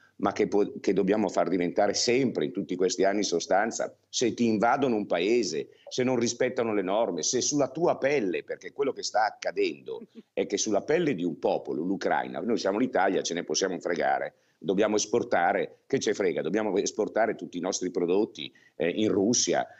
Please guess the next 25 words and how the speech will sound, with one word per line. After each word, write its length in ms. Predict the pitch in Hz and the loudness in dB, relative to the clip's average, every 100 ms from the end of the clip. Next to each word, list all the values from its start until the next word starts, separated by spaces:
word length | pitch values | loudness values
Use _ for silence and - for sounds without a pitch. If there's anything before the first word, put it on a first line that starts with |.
| - | -4
eh, 920 | 85 87 87 85 85 80 78 78 73 | 0 2 4 2 2 2 2 2 2
ne 120 | 90 101 | 2 0
abbiamo 320 | 90 107 107 | 2 2 2
pagato 360 | 104 101 107 | 2 0 2
le 100 | 101 | 0
conseguenze, 640 | 92 98 101 95 107 98 98 | 0 -2 0 2 2 0 -6
eccetera. 560 | 85 113 113 - - - _ - | -6 -6 -4 -2 -2 -4 _ -6
Non 180 | 135 139 | -2 0
si 160 | - | 2
rispettano, 800 | 123 120 - 143 147 117 95 - _ _ | 2 0 2 0 2 0 0 -4 _ _
eh, 340 | - 95 92 85 | -4 0 2 2
sulla 220 | 110 110 | 2 0
pelle 220 | 135 143 | 2 2
dell'Ucraina 560 | 117 113 - 113 131 104 | 2 0 2 2 2 0
ci 160 | - | -2
sono, 500 | - 107 104 98 - _ - | 0 2 2 0 -6 _ -8
eh, 100 | 87 | -2
movimenti 560 | 107 117 113 117 113 110 | 2 4 2 2 0 0
geopolitici. 800 | 104 104 98 90 113 - - - | 2 2 2 0 -2 -4 -6 -2
Quello 220 | 131 131 | 2 2
che 100 | 127 | 2
è 40 | |
accaduto 580 | 101 101 117 135 120 90 - _ | 2 0 2 2 2 2 -4 _
l'altro 400 | - 92 98 92 | 0 2 2 0
giorno 480 | 85 117 120 98 - | 2 2 2 -2 -4